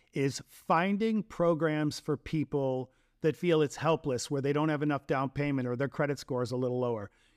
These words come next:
You can qualify for the two oh three K loan with a five hundred credit score, which is phenomenal for people that are trying to build up their credit and get into the real estate industry. Then if you have a five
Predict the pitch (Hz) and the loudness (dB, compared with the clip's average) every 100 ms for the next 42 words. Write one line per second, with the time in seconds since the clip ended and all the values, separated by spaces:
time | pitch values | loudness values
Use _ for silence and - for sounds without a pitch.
0 | - 151 254 311 196 - 170 170 190 - | -6 2 2 2 -2 -2 0 2 2 0
1 | 143 117 110 113 - _ _ - 147 143 | -2 -2 -4 -6 -10 _ _ -4 -2 -2
2 | - 196 196 175 156 175 - 170 160 151 | -2 0 2 0 0 -2 0 2 2 2
3 | 151 175 156 131 117 - 151 151 170 160 | 2 2 0 -2 -4 -4 0 2 0 -4
4 | - 151 156 147 - 147 139 - 127 107 | -4 0 2 0 0 -2 -2 -4 -6 -6
5 | 98 139 160 135 - 156 139 147 170 196 | -2 -2 0 -4 0 0 2 2 2 2
6 | 196 - 185 - 147 135 156 143 139 135 | 0 -2 -6 -2 -4 2 0 2 0 -2
7 | - 131 135 156 139 143 147 165 208 170 | -4 -2 0 0 2 2 2 0 -2 -2
8 | 160 139 143 - _ _ _ 151 151 151 | -2 0 -2 -4 _ _ _ 0 2 4
9 | 151 160 151 147 147 151 - 127 120 120 | 2 2 2 2 2 0 0 -4 -2 -4
10 | 113 - 107 95 _ _ - 127 170 233 | -6 -8 -10 -12 _ _ -14 -2 2 2
11 | 202 165 143 156 147 156 135 123 - 160 | 0 -2 -4 -2 0 0 -2 -4 -4 -2
12 | 160 175 170 | 0 0 -2